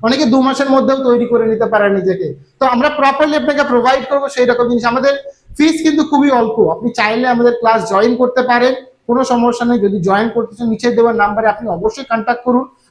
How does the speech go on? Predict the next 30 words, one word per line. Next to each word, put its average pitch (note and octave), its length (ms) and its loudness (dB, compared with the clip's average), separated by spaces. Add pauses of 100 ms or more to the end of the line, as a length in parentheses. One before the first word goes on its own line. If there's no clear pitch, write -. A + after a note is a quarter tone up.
আপনি G3 160 -4 (120)
WhatsApp G3+ 400 -2
করতে A#3+ 280 -4
পারেন A#3+ 220 0
বা A3+ 60 0 (120)
কল G3+ 160 2 (100)
করতে A#3 260 -4
পারেন, A#3 160 -2 (120)
কোনো G#3+ 140 -2 (100)
সমস্যা A3 360 -2
নেই। C4 100 -4 (340)
অথবা C#4+ 220 0 (100)
আপনি C4+ 220 -2
যদি C4 180 0
নিজে A#3+ 200 2
থেকে B3 140 -2 (100)
পসিবল A#3 380 0
হন, D#4+ 100 0 (340)
আপনি F#3+ 120 -4 (100)
প্র্যাকটিস G3+ 400 -6
করতে F#3+ 280 -4
পারেন, D#3 220 -4 (220)
ঠিক A3 200 0
আছে? C#4 120 -2 (440)
তো D#4 40 2 (200)
প্র্যাকটিস, B3+ 460 0 (380)
এই E4+ 100 2 (260)
স্পিকিং D4+ 320 0 (120)
যদি D4 220 0
আপনি C#4 200 0